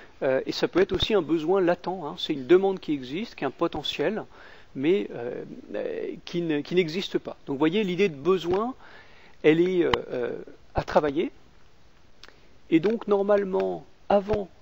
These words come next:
de commencer une analyse fonctionnelle, on vérifie qu'on répond bien à un besoin. Et donc, pour ça, on peut faire un petit diagramme simple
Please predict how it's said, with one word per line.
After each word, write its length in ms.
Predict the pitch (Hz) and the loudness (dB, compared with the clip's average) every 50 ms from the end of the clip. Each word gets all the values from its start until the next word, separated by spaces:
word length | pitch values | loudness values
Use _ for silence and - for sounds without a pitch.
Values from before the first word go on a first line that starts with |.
| - | -10
de 100 | 139 147 | -8 -6
commencer 440 | 143 - 156 147 147 143 - - - | -4 -2 -2 -2 -4 -6 -8 -6 -6
une 80 | 151 151 | -4 -2
analyse 260 | 147 139 135 139 - | -2 -4 -4 -6 -8
fonctionnelle, 500 | - - 151 139 - - 147 185 240 240 | -8 -10 -10 -8 -4 -2 0 0 0 2
on 100 | 180 147 | 0 2
vérifie 560 | 139 180 190 165 175 156 - - 214 233 247 | 4 4 4 4 2 -4 -6 -6 -6 -6 -6
qu'on 440 | - - - 185 196 202 190 175 151 | -6 -4 -2 -2 0 0 0 0 2
répond 360 | 131 185 202 190 - 196 185 | 4 2 2 2 -2 -4 -6
bien 260 | 165 151 180 208 202 | -4 -4 -2 0 2
à 40 | 190 | 2
un 40 | 170 | 0
besoin. 520 | 143 147 170 180 170 151 147 139 135 131 - - - - - - - - - - - - - - - - - | 2 2 2 2 2 0 -4 -8 -8 -8 -12 -16 -20 -20 -20 -20 -20 -20 -20 -20 -20 -20 -20 -20 -20 -8 -4
Et 80 | 147 | -4
donc, 140 | 135 147 151 | -4 -4 -4
pour 200 | - - 165 - | -8 -10 -12 -6
ça, 140 | - - 196 | -2 -2 0
on 100 | 214 202 | 0 -2
peut 140 | - - 175 | 0 0 -2
faire 200 | - - 190 165 | 0 0 0 -2
un 80 | 156 - - - | -2 -6 -4 -4
petit 240 | - 220 - - 190 | -4 -4 -4 -4 0
diagramme 380 | 180 185 151 139 143 147 151 | 2 2 2 2 -2 -6 -6
simple 440 | - - - - 208 - - - 131 | -8 -8 -8 -8 -8 -10 -12 -14 -14